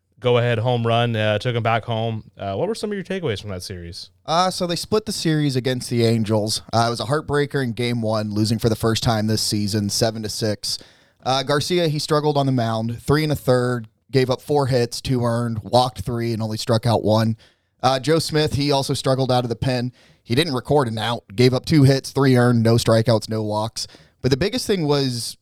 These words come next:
Speaker 2: the Astros scored six runs, but they left eleven guys on base in game one. And then Mike Trout did Mike Trout things. He, he had a very good series, uh, going into this one. Game two, a little bit better.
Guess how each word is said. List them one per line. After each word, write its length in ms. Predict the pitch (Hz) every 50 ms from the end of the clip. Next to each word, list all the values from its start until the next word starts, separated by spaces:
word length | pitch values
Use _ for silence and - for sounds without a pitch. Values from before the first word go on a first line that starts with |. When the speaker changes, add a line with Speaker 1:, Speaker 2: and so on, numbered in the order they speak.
| _ _
Speaker 2:
the 140 | 120 123
Astros 360 | 120 147 185 220 - 214 175 -
scored 360 | - - 151 147 156 156 -
six 300 | - - 147 139 - -
runs, 320 | 110 120 135 131 110 95
but 120 | - 120 -
they 100 | - 143
left 220 | 147 170 254 -
eleven 520 | - 110 92 92 101 107 143 139 143 135
guys 420 | 117 113 113 117 123 113 101 98 -
on 160 | 107 110 104
base 460 | 92 85 107 107 104 90 - - -
in 160 | - - 104
game 320 | 107 92 110 107 104 101 101
one. 320 | 101 104 104 98 71 - - _ _ _ _ _ _ _ _
And 160 | - 107 107
then 260 | 110 117 117 113 110
Mike 200 | 107 123 127 127
Trout 280 | - - 139 131 123 113
did 200 | 131 131 131 117
Mike 180 | 117 120 117 117
Trout 280 | - 123 117 110 -
things. 320 | - 110 98 101 98 101 -
He, 220 | 120 117 117 113
he 180 | - 113 135 135
had 160 | 143 120 104
a 20 |
very 400 | 104 98 95 120 117 110 107 101
good 180 | 98 107 104 98
series, 540 | - 110 110 104 104 101 101 95 92 - - - -
uh, 260 | - 113 113 107 104 101 92 - - 110
going 260 | 110 120 117 113 110
into 140 | 110 107 110
this 180 | 104 110 - -
one. 180 | 117 98 98 - - - _ _ _ _ _ -
Game 180 | 151 185 214 208
two, 160 | - 247 247
a 80 | 262
little 140 | 226 214 214
bit 160 | 202 214 147
better. 260 | 147 170 170 175 185